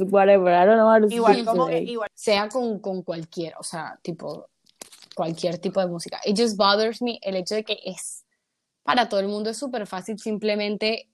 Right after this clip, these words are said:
Speaker 3: apuntar, señalar las cosas negativas que tiene la industria, pero nunca hablan de nada positivo,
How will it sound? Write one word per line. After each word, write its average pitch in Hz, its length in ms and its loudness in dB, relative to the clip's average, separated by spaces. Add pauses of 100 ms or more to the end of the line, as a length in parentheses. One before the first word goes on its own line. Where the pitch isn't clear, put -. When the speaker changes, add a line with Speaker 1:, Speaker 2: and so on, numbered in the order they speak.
(140)
Speaker 3:
apuntar, 185 720 -4
señalar 180 680 -6 (500)
las 220 200 0
cosas 185 320 -2
negativas 190 640 -2
que 175 120 -8
tiene 170 360 -6
la 175 100 -4
industria, 170 680 -4 (280)
pero 220 200 4
nunca 208 220 4
hablan 254 200 -2
de 277 60 -2
nada 196 200 -6
positivo, 180 580 -12